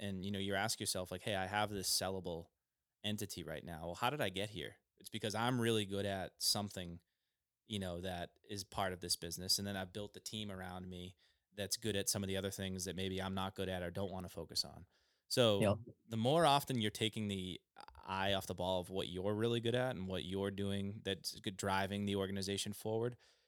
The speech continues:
Speaker 1: you know, I think, uh, typically the worse off it's being, you know, the, the, the entity's probably doing, or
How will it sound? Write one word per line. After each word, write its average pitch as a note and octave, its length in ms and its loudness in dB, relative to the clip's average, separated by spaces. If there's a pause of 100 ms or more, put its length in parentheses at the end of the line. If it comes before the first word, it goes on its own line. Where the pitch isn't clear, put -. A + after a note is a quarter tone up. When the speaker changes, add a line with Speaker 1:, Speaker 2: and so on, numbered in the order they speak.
(100)
Speaker 1:
you A2 100 0
know, F#2+ 220 4
I F2 80 -2
think, G2+ 380 -4 (840)
uh, G1+ 80 -8 (260)
typically A2 420 0
the F2+ 100 0
worse F2+ 520 2
off F#2 380 0 (120)
it's - 260 -2
being, G2+ 360 -4
you G#2+ 240 0
know, E2+ 100 -2
the, F2+ 240 -4
the, F2 300 0
the F#2+ 140 0
entity's F#2 320 -6
probably F2+ 400 -2
doing, F#2+ 380 -4
or E2+ 300 -6